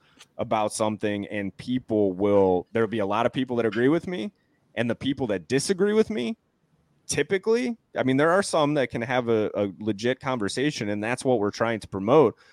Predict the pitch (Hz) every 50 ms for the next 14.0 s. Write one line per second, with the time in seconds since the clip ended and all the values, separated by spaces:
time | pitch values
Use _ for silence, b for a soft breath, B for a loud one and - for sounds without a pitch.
0 | b b b b b 117 117 - 160 165 156 180 156 131 127 110 117 - - 101
1 | - - 123 123 127 - - 92 87 95 92 107 95 - 110 110 107 92 87 87
2 | 107 123 143 139 - - 151 143 127 - 101 98 92 101 101 - 107 101 92 87
3 | 90 98 98 117 127 - - 147 139 113 98 110 113 127 127 104 113 113 90 107
4 | 104 113 113 135 - - 175 139 131 113 110 95 - - 123 120 147 - - -
5 | 101 95 95 90 98 95 98 101 98 104 101 95 87 85 92 92 98 95 90 90
6 | 104 156 185 175 - 110 104 98 90 101 95 92 87 85 - 85 87 87 87 95
7 | 110 - - - 98 120 123 - - 160 139 - - 156 127 - - 185 165 _
8 | - 107 92 92 101 113 b b b b b b b b - 135 131 - 139 135
9 | 135 123 120 117 113 - _ _ _ _ _ _ _ _ _ _ _ _ _ -
10 | 110 110 117 143 - 349 320 262 - - - 98 92 - - - 113 95 90 92
11 | 87 87 90 92 - 117 110 104 - _ - - 139 151 165 208 220 220 190 196
12 | 185 160 - _ - - - 123 117 123 147 160 - 156 147 139 123 107 - -
13 | 131 127 120 98 90 104 110 120 135 139 131 - 113 117 120 127 135 123 113 107